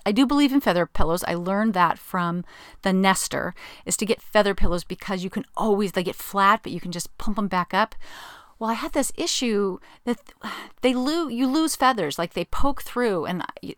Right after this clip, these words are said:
you know, one time I, when I unzipped the outer part of it, I realized there was a rip in the inner pillow,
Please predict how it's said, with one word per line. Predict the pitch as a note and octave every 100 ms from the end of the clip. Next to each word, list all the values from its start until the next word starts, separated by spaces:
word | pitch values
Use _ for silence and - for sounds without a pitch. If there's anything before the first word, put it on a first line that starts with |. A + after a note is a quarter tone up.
| -
you | - G3+
know, | F#3+
one | F#3 G#3 C4+
time | B3 A3 F3+
I, |
when | E3 F3
I | E3 -
unzipped | F3 F#3+ F#3 F3+ F#3 -
the | E3 -
outer | D3+ D#3
part | - D#3
of | E3+
it, | E3+
I | D#3
realized | D3+ D3+ D3 D#3
there | D#3+
was | D#3+
a | D3
rip | D3+ D3+ E3 G#3+
in | G3
the | E3
inner | - E3+
pillow, | D#3 F3 F3+ G3+